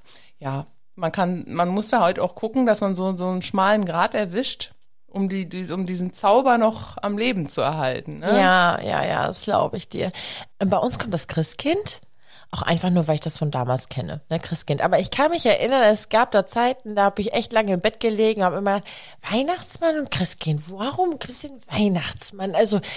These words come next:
Speaker 2: irgendwie ist das komisch, die Milka-Schokolade ist ein Weihnachtsmann. Also es gibt keine Darstellung vom Christkind und deswegen war mir das immer so schwierig, mir das Christkind vorzustellen. Ich habe tatsächlich das Christkind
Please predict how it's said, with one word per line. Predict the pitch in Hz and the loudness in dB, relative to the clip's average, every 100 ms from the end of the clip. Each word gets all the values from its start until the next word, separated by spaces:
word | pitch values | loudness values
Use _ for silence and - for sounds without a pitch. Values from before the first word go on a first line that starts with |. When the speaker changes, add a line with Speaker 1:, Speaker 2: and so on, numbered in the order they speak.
| - | -8
Speaker 2:
irgendwie | 226 269 311 | -6 -4 0
ist | 339 | 0
das | 302 - | 0 -2
komisch, | - 165 151 143 | -2 0 0 -2
die | 175 | 0
Milka-Schokolade | 147 180 - 320 320 - 302 302 285 | 0 2 4 2 2 -4 0 2 2
ist | 277 254 | 0 0
ein | |
Weihnachtsmann. | 185 156 156 - 151 | 0 2 -2 -2 2
Also | 180 185 | 2 2
es | - | -2
gibt | 247 - | -2 -4
keine | - 233 294 339 403 403 - - - | 0 2 4 2 0 -2 -14 -14 -4
Darstellung | 208 190 294 - 320 320 349 381 | 0 2 0 -4 -4 -4 -4 -6
vom | - 214 | -4 -4
Christkind | - 440 - - 156 330 - - - - | -2 -4 -4 -4 -2 -2 -6 -18 -12 0
und | |
deswegen | 247 247 254 | 2 2 2
war | 247 269 | 2 4
mir | |
das | 262 | 0
immer | 254 240 | 0 0
so | 220 | 0
schwierig, | 220 - 339 370 247 | 0 2 0 0 0
mir | 208 | 0
das | 214 | 0
Christkind | - 370 - 330 | -2 -6 -4 -6
vorzustellen. | - 147 - 147 - 139 151 160 - - | -4 -6 -6 -10 -4 -2 -2 -6 -10 -10
Ich | 190 - | -6 0
habe | 240 - | 2 2
tatsächlich | - 208 - 262 294 | 2 0 0 0 2
das | 208 - | 0 0
Christkind | - 370 - - 185 233 | -4 -2 -2 -2 -2 -2